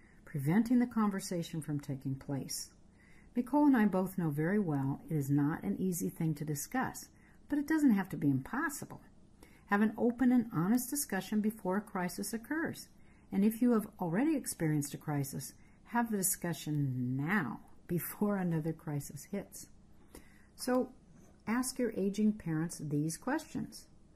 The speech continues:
Number one, have you thought about the future and what would happen if you couldn't be completely independent? Number two, how do you feel about your finances?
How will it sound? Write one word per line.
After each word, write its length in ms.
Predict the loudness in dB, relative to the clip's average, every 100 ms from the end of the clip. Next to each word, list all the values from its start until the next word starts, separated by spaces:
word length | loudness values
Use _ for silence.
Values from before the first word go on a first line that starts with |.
| -20 -20 -8
Number 300 | -4 -2 0
one, 460 | 2 2 2 -4 -10 -20 -20 -20 -20 -20 -20 -20 -6
have 120 | 0
you 80 | 0
thought 280 | 2 2 2
about 240 | 2 0
the 80 | -2
future 640 | -2 -2 -2 -2 -2 -4 -4
and 320 | 0 2 0 -2
what 160 | -2
would 100 | -4
happen 380 | -2 -2 -2 -4
if 120 | -4
you 60 | -8
couldn't 320 | -6 -4 -2
be 140 | -2 -2
completely 640 | -2 -6 -4 -4 -2 -4
independent? 760 | -2 -4 -4 -2 0 -2 -6 -12 -20 -20 -18 -16 -16 -14 -2
Number 360 | 0 2 0
two, 500 | -4 -2 2 2 0 -8 -20 -20 -20 -20 _ -20 -20 -20 -20
how 140 | -4 0
do 60 |
you 120 | 2
feel 260 | 2 4 4
about 280 | 4 2 -2
your 100 | -4
finances? 800 | 0 4 4 2 -4 -10 -12 -14